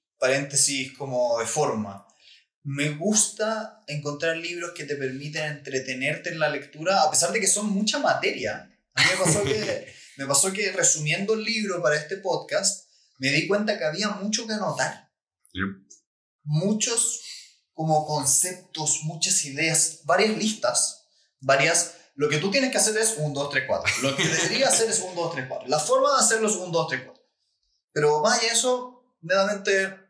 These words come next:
Speaker 1: decirlo así como desde ya, en esta parte del libro lo pasé bien.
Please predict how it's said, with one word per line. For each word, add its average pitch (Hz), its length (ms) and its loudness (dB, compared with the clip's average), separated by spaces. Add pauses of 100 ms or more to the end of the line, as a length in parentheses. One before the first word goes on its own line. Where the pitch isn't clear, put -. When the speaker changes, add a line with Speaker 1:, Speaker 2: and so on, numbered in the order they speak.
(300)
Speaker 1:
decirlo 156 440 2
así 170 240 2
como 165 200 -4
desde 147 200 0
ya, 143 360 2
en 143 140 -2
esta 202 220 -2
parte 190 240 -2
del 170 120 -4
libro 175 500 -4 (640)
lo 131 140 -2
pasé - 240 4
bien. 110 360 -2